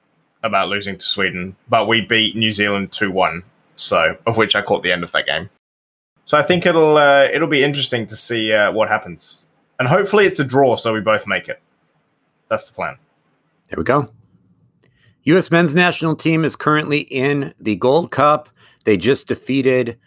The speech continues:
Speaker 2: Jamaica one zero. That was a late goal. I think late, late, late in the game after the eightieth minute. I forget exactly when. But they advanced to the semifinal. That's going to be Thursday, July twenty-seventh, versus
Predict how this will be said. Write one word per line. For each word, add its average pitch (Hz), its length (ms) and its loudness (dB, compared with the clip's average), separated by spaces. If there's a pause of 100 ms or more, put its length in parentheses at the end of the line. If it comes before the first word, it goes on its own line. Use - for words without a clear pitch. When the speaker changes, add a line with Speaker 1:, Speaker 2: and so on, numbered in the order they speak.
(240)
Speaker 2:
Jamaica 117 760 2
one 104 440 0
zero. 120 640 2 (840)
That 95 140 0
was 92 200 -2
a 82 200 0
late 92 380 0
goal. 80 440 -2 (720)
I 90 60 -12
think 85 240 -8
late, 104 400 0
late, 120 520 2
late 120 300 4
in 107 120 2
the 95 60 0
game 87 300 0
after 92 320 -2
the 85 140 0
eightieth 85 300 -2
minute. 82 320 -4
I 80 80 -4
forget 80 260 -8
exactly 85 560 -2
when. 78 400 -4 (520)
But - 220 -2
they 107 240 2
advanced 101 560 0
to 98 100 0
the 87 100 0
semifinal. 110 840 2
That's 92 200 0
going 95 220 0
to 87 60 -4
be 85 160 -2 (120)
Thursday, 87 520 2
July 85 320 -2
twenty-seventh, 87 640 -2 (120)
versus 90 280 -2